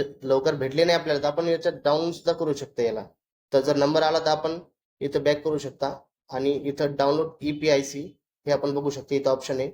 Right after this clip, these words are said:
आणि आपण इथं बघू शकता, "Yes, I have ईपीआयसी number." इथं टाकून आपण ईपीआयसी नंबर टाकायचा आहे. इथं आपल्याला महाराष्ट्र राज्य सिलेक्ट करायचं आहे, फेस डिटेल सिलेक्ट करायचं आहे.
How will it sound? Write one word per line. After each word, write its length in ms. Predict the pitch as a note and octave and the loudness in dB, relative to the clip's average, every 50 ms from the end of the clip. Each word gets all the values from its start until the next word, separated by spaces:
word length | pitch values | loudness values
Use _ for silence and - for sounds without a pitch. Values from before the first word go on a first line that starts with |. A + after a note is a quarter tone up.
| - _ _ _ _ _ _ _ _ _ _ _ _ | -12 _ _ _ _ _ _ _ _ _ _ _ _
आणि 360 | - B2+ C3 C3+ C#3 C3+ A#2+ - | -4 -2 0 2 0 0 -2 -4
आपण 240 | C#3 C3 - C3 C#3 | -6 -8 -4 -2 -2
इथं 200 | C#3 C3+ - C#3 | -2 -2 -4 -4
बघू 140 | C#3 C#3 C#3 | -4 -4 -6
शकता, 440 | C#3 - - _ - C#3 D3+ - - - _ _ _ _ _ _ - | -8 -10 -14 _ -4 -4 -4 -4 -8 -16 _ _ _ _ _ _ -6
"Yes, 320 | B2+ C3+ D3 D3 - - | -2 0 0 0 -2 -2
I 120 | C#3+ C#3+ C#3 | 2 2 2
have 220 | C3+ C#3 D3 D3 D3 - - _ - | 4 4 2 0 0 -4 -12 _ -8
ईपीआयसी 500 | C#3+ C#3 - C#3+ C#3 C3+ C3 - - B2+ | -8 -6 -2 0 2 2 2 0 -2 -4
number." 380 | B2+ B2 B2+ C3 C3 - - | -4 -2 -2 -4 -4 -4 -8
इथं 180 | C3+ - - C3+ | -12 -12 -12 -6
टाकून 320 | - C#3 C3 - C#3+ C3+ | -4 -4 -2 -2 -2 -4
आपण 320 | C3 C3 - C3+ C#3 C#3+ C#3 | -2 -2 -2 -4 -4 -4 -6
ईपीआयसी 380 | C3+ C#3 C#3+ C#3+ C#3 C#3 C#3+ | -4 -2 0 0 0 0 -4
नंबर 180 | C3+ C3+ C3+ C3 | -4 -4 -4 -4
टाकायचा 400 | - C#3 C3 C3 C3 B2 B2 B2+ | -4 -4 -4 -2 -4 -4 -2 -4
आहे. 140 | C3 D3+ C#3+ - _ _ _ _ _ _ | -6 -6 -8 -14 _ _ _ _ _ _
इथं 380 | B2+ B2+ - - C#3 D3 E3+ - - _ _ _ _ _ _ _ _ _ _ _ _ _ | -14 -10 -4 -4 -2 -2 -4 -6 -14 _ _ _ _ _ _ _ _ _ _ _ _ _
आपल्याला 460 | C#3+ - - C3+ C3 C3+ C3 B2+ A#2 - - - _ _ _ _ _ _ _ _ D#3+ | -16 -8 -2 0 2 2 2 2 0 -4 -8 -16 _ _ _ _ _ _ _ _ -6
महाराष्ट्र 500 | C#3+ C#3 C3+ C3+ C#3+ C#3 - - D3 C#3 - - - _ | -4 -2 0 0 0 -2 -2 -4 -6 -6 -6 -10 -14 _
राज्य 280 | D3 C#3+ C3+ C3+ C#3 C3+ | 0 0 0 0 0 -2
सिलेक्ट 260 | - C3+ C3 B2+ - | -2 -2 -6 -6 -4
करायचं 320 | - B2+ B2+ B2+ B2 C#3 D3 | -2 0 0 0 0 -2 -4
आहे, 80 | D3 | -4
फेस 200 | - D#3 D3+ D3 | -2 -2 0 0
डिटेल 280 | D3 D3 C#3+ D3 C#3 C3 | 0 -2 -2 -2 -4 -4
सिलेक्ट 300 | C3+ - C3+ C3 C3 - | -4 -4 -4 -4 -2 0
करायचं 320 | - B2+ B2 B2 A#2+ B2 | 2 2 2 2 2 0
आहे. 160 | C3 D#3 E3+ | -2 -2 -4